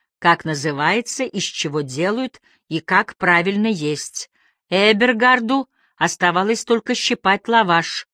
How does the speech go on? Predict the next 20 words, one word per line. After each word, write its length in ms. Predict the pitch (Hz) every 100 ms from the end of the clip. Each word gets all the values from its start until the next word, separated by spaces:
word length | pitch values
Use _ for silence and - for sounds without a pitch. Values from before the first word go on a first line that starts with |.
| _ _ _ _ _ 160
и 80 |
разглядывать 720 | 185 190 156 196 220 233 247 185
добавленную 760 | 202 175 180 190 233 233 240
к 100 | -
ним 240 | 226 233 - _ -
за 260 | 190 214 220
стол 380 | - 233 233
даму 540 | 196 170 175 170 170 165 _ _ _ _
с 160 | - -
нарисованными 720 | 180 175 - 175 160 165 165
бровями 640 | 156 170 160 160 160 160 _ _ _ _ _ _
в 160 | -
траурно-чёрном 960 | - 185 170 160 170 165 - 160 160 165
платье, 640 | - 156 156 - 160 151 _ _ _ -
глубоко 600 | 147 185 185 185 - 180
открывающем 960 | 175 - 175 170 170 165 160 - 170 156
вялую 460 | 165 156 156 160
грудь. 540 | 151 160 147 - - _ _ _ _ _ -
Запястья 840 | 165 226 - 285 262 - - 170
дамы 420 | 170 165 156 151